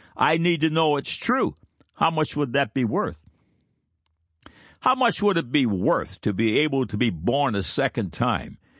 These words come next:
free of all your past sins and bondage, to go on and live a glorious life of freedom, hope, and promise? John three three,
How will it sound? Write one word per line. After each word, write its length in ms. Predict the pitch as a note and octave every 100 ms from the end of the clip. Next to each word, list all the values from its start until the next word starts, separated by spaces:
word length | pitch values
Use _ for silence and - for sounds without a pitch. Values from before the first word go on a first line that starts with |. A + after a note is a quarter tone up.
| - -
free 260 | G3 A3
of 140 | D#3+ D#3+
all 220 | F3 D#3
your 180 | D3 -
past 420 | - D3+ C3 -
sins 380 | D#3 D3 G#2+ G#2
and 220 | F#2+ D#2
bondage, 600 | B2+ B2 F2 C2 - - - -
to 120 | D3+ C#3
go 260 | A3 G#3
on 280 | G3 F3 D3+
and 160 | C#3 C3
live 200 | F3+ C#3+
a 60 |
glorious 720 | G#2+ G#2 F#3+ F#3 D#3 C3+ - B2
life 340 | D3+ C3+ F2+
of 120 | A2+
freedom, 500 | - G3+ A3 G#2+ F#2+
hope, 360 | E2+ G#3+ F#3+ -
and 160 | B2+ A#2
promise? 560 | A3+ A#3 - - - - _ _ _ _ _
John 380 | F#2+ A#2 B2 G#2
three 260 | C3+ B2+
three, 420 | F#2+ - E3 D#3